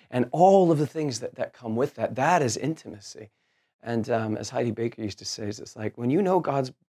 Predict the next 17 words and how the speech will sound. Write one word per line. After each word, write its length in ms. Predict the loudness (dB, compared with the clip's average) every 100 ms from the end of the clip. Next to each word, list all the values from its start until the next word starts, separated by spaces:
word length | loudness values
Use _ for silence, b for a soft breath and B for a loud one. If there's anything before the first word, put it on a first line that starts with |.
| _ _
brought 340 | -12 -6 -4 0
you 220 | -2 -2 _ _ _ _
close, 480 | -16 -4 2 2 0
like, 120 | -4
why 280 | 0 0 2
would 240 | 2 2 0
we 140 | -4
stay 440 | -2 -6 -2 -2
on 140 | 0 0
the 160 | -4
outside?" 720 | -6 -14 -14 -12 -8 -6 -6 -8
And 120 | -8
I 100 | -8
still 260 | -8 -10 -8
see 220 | -4 -4
so 220 | -2 0
much 300 | 0 0